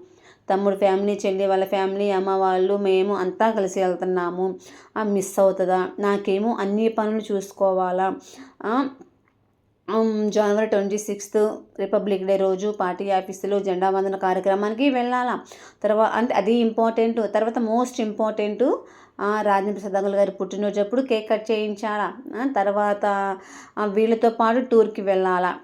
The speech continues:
ఇవన్నీ నాకు మోస్ట్ ఇంపార్టెంట్. But ఏంటి అంటే, ఆ, వన్ ఓ క్లాక్ కల్లా ట్రైన్. అసలుకి ఎంత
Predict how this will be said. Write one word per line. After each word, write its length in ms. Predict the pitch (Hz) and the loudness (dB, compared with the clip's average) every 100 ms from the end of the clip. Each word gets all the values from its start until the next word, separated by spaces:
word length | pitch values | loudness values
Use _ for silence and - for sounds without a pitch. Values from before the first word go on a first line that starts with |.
| - 233 | -8 -6
ఇవన్నీ 340 | 233 226 226 277 | -2 0 2 4
నాకు 220 | 269 247 | 2 0
మోస్ట్ 320 | 208 214 214 | -2 -4 -4
ఇంపార్టెంట్. 500 | 202 208 202 202 233 | -6 -2 -2 -2 -2
But 300 | 220 190 190 | 0 0 0
ఏంటి 240 | 196 196 | -2 -2
అంటే, 420 | 196 196 240 494 - - - - - | -4 -2 0 -2 -4 -20 -20 -14 -4
ఆ, 320 | 202 202 202 | 0 2 2
వన్ 200 | 208 208 | 2 2
ఓ 80 | 214 | 0
క్లాక్ 400 | 214 202 202 202 | 2 2 2 2
కల్లా 320 | 226 226 349 - - | 0 2 2 0 -6
ట్రైన్. 520 | - 180 170 165 170 - - _ _ _ _ _ - | 0 0 2 0 -2 -4 -12 _ _ _ _ _ -12
అసలుకి 420 | 185 - 175 - | -10 -8 -10 -6
ఎంత 680 | 175 180 185 226 - - 254 | -4 -2 0 -2 -4 2 2